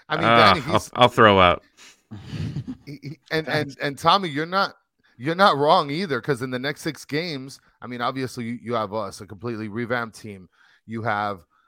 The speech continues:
Speaker 1: uh, D C United and Montreal, who those two teams are kind of a toss-up. They don't put too much fear in my heart. But you got Philly, and then you got Columbus, which is a s-, a, a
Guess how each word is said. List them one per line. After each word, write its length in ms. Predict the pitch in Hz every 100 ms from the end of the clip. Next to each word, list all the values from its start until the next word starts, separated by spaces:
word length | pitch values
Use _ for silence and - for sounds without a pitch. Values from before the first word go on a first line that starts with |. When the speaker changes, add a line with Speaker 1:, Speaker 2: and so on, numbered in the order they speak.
| -
Speaker 1:
uh, 100 | 107
D 240 | 107 147
C 180 | 165 165
United 520 | 147 135 123 123 113
and 80 | 110
Montreal, 560 | 113 113 - 117 110 107
who 200 | 113 104 -
those 280 | 123 131 -
two 140 | 117
teams 260 | - 120 110
are 100 | 104
kind 200 | 120 104
of 80 |
a 60 | 95
toss-up. 580 | - 110 104 110 101 -
They 80 | 107
don't 180 | 110
put 140 | 113 104
too 80 | 113
much 220 | 98 -
fear 260 | - 117
in 60 | 107
my 120 | 98
heart. 300 | 95 98 98 _ _ _ _ _
But 100 | 120
you 120 | 113
got 260 | 117 110 -
Philly, 480 | 139 139 117 123 - _ _ _ _
and 120 | 117
then 100 | 123
you 100 | 117
got 180 | 117 110
Columbus, 520 | - 113 131 117 113
which 200 | 110 110
is 120 | 104 95
a 40 |
s-, 240 | 98 - _ _
a, 60 | 101
a 340 | 90 - 101